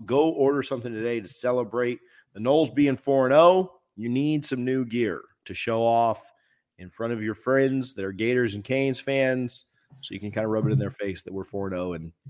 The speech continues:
they have four combined wins between the both of them. No Slaw at checkout will get you fifteen percent off. Shout out to Garnet and Gold.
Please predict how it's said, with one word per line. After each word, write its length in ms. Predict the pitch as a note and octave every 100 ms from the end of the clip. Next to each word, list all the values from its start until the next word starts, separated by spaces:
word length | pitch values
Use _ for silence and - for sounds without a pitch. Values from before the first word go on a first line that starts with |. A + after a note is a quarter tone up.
| - _ _ _ -
they 140 | G2+
have 160 | G2+ F#2
four 180 | G2+ F#2
combined 540 | G#2 F2+ G#2+ A#2+ G2+
wins 340 | F2 E2 D#2+
between 340 | D2+ E2+ G#2 F#2
the 80 | F#2+
both 200 | G2 G2
of 100 | F2+
them. 220 | E2 D2 _ - - -
No 280 | G#2+ B2 D3+
Slaw 400 | D3+ - D#3+ C#3+
at 200 | C3+ A#2+
checkout 460 | A2 C#3 C3 C3+ C3
will 80 | A#2
get 220 | A#2 A2
you 60 |
fifteen 420 | A#2 C3 A#2+ B2 G#2+
percent 320 | G#2+ A#2 A2
off. 220 | A2 G#2
Shout 300 | - B2 C3
out 240 | A#2+ A2+
to 80 | -
Garnet 380 | F#2+ G#2+ A#2 G#2+
and 100 | G#2
Gold. 420 | G#2 A2+ A2+ C3+